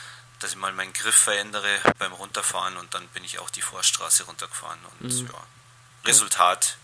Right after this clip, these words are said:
Speaker 1: ist das, über was wir uns unterhalten.
Speaker 2: Ja, Resultat, Wandern.
Speaker 1: Richtig, und Pause. Wahrscheinlich ist es einfach die Pause, äh,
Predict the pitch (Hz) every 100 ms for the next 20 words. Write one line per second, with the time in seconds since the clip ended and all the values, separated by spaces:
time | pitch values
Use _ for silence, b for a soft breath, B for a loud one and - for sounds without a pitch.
0 | - 101 - - - - 101 90 87 -
1 | 92 - 85 82 80 - - - - -
2 | 113 101 98 - - - 123 131 - 120
3 | 117 - - - - - - 101 98 92
4 | - - - - - B B - - 131
5 | - 101 - - 143 156 - - 101 113
6 | 127 - 92 - 101 - 139 135 - -
7 | - 117 131 - - - - 101 123 147
8 | 147 B B B B - 104 92 95